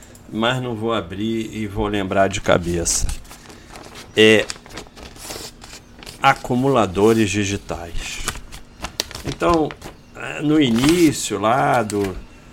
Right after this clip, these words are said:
tinha aqueles programas de acumuladores,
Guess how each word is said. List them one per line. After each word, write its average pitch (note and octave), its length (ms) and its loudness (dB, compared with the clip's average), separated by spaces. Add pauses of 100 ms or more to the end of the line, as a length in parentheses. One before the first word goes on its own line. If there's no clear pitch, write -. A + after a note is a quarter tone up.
(220)
tinha B2+ 300 2
aqueles B2 400 -2
programas A2+ 720 4
de A2+ 80 0
acumuladores, G#2 1400 8